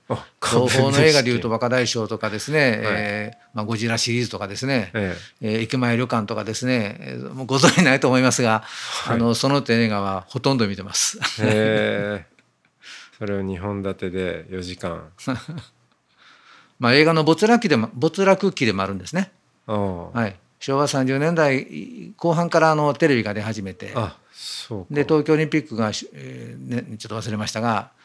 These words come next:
Speaker 2: あたりからもう爆発的にテレビの時代になるので、
Speaker 1: うん。
Speaker 2: 前の東京オリンピックね、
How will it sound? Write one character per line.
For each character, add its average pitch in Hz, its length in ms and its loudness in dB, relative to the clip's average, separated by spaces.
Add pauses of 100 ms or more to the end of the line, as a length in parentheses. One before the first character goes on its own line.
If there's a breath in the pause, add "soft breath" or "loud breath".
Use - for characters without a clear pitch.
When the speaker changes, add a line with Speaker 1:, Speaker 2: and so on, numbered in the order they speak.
(140 soft breath)
Speaker 2:
あ 131 100 -6
た 127 100 2
り 104 120 -4
か 131 100 2
ら 110 300 0
も 120 120 -8
う - 40 -6
爆 131 180 -4
発 135 140 -2
的 135 180 -4
に 135 380 2
テ 147 120 0
レ 123 60 2
ビ 113 60 0
の 101 60 -4
時 95 100 -8
代 117 100 0
に 107 60 -4
な 98 100 -8
る 127 80 -2
の 113 140 0
で、 123 300 -2
Speaker 1:
う 113 60 -4
ん。 98 320 -4 (200)
Speaker 2:
前 139 220 2
の 135 80 2
東 123 160 0
京 117 60 0
オ - 20 2
リ 110 60 0
ン 101 40 -4
ピ 107 80 -8
ッ - 20 -12
ク 104 80 -12
ね、 156 220 -4